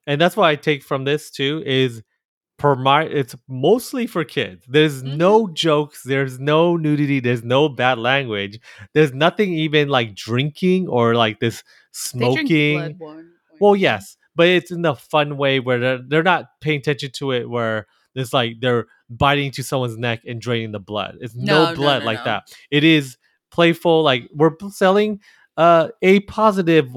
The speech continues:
Speaker 1: uh, wine or ze-, or was it, uh,
Speaker 2: Mm-hmm. O
Speaker 1: O
Speaker 2: negative
Speaker 1: no
Speaker 2: or O
Speaker 1: negative,
Speaker 2: positive.
Speaker 1: and then in the, in the, you know, you can watch it with your kids and just explain that, yeah,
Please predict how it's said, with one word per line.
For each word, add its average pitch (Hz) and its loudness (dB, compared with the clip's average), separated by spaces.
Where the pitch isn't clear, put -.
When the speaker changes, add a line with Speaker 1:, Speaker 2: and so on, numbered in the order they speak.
Speaker 1:
uh, 135 2
wine 139 2
or 139 4
ze-, 127 -2
or 135 -4
was 151 -2
it, 156 -4
uh, 120 0
Speaker 2:
Mm-hmm. - 0
O 160 6
Speaker 1:
O 160 4
Speaker 2:
negative 151 -2
Speaker 1:
no 180 4
Speaker 2:
or 185 4
O - 0
Speaker 1:
negative, 160 4
Speaker 2:
positive. 135 -2
Speaker 1:
and 131 -4
then 143 2
in 156 2
the, 160 4
in 151 -6
the, 143 0
you 208 -6
know, 185 -2
you 160 -6
can 175 0
watch 165 0
it 180 -2
with 165 -2
your 156 0
kids 180 0
and 135 -4
just 127 -4
explain 139 -2
that, 131 0
yeah, 139 2